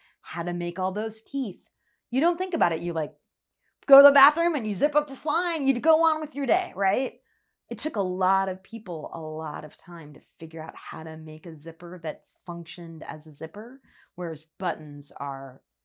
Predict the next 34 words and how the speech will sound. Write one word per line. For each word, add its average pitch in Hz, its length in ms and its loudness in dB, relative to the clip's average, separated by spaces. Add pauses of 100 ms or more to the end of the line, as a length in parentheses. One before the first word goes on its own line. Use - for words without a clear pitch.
(640)
thousands 160 480 -4
and 147 100 -12
thousands 139 420 -12
and 139 140 -14
thousands 135 380 -14
of 139 100 -18
years 139 220 -16
old, 143 160 -12
and 143 120 -10
they 151 100 -6
last 151 340 -2
forever 208 420 0
because, 156 320 -8
like, 139 240 -8 (680)
A - 20 -8
button 165 320 -2
comes 247 200 -6
off 269 180 -4
your 311 80 -6
shirt, 156 400 -6
you 185 100 -4
don't 320 240 0
throw 180 200 -4
it - 100 -4
in 151 80 -12
the 143 60 -16
garbage. 175 720 -8 (320)
You 208 120 -4
throw 262 380 2
it 294 80 6
in, 269 160 0
like, 226 220 0
a 180 40 -2
little 196 440 -4